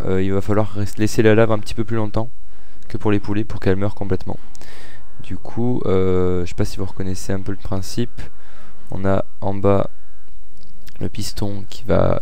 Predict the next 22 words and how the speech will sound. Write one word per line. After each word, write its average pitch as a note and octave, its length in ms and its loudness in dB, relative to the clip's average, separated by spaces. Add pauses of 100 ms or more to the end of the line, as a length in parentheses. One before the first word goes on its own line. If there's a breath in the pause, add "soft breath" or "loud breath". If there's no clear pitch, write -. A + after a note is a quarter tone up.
(120)
donner G2 140 0
une F#2+ 160 -2
très - 180 0
courte A2 240 0
impulsion. - 440 0 (960 soft breath)
Il F#2 40 0
y - 20 0
a F2+ 40 2
un F#2 40 0
bouton G2 380 0
qui - 140 0
donne G2 120 0
une G2 180 0
impulsion G2 420 0
longue, G#2 280 0
on F#2 60 0
le F2+ 60 0
transforme G#2 360 0
en F#2+ 80 0
très A2+ 220 0
courte A#2 220 0
impulsion. A2 440 0